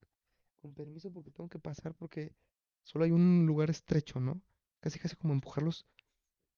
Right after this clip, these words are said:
con respeto, güey. O sea, suena muy cruel, pero así es el tema, ¿no?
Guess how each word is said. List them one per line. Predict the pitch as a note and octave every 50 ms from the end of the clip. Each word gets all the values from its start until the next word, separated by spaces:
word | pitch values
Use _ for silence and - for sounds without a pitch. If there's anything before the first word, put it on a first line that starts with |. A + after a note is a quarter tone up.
| _ _ _ _
con | - D#3+ D#3+
respeto, | D#3+ E3 D3 - F#3+ G3 G3 - - -
güey. | - - - -
O | C3
sea, | C#3 C#3
suena | C3 D#3 E3 F3+
muy | F#3 F#3 F3 D#3+ - _
cruel, | - D3 D#3 D#3+ D#3+ D3+
pero | - C3+ C3 C#3
así | - - - - D#3+ D#3+
es | D#3+ D#3+ - -
el | - D3+
tema, | - D#3 C#3+ D3 C#3 C3
¿no? | B2+ B2+ C3+ D3+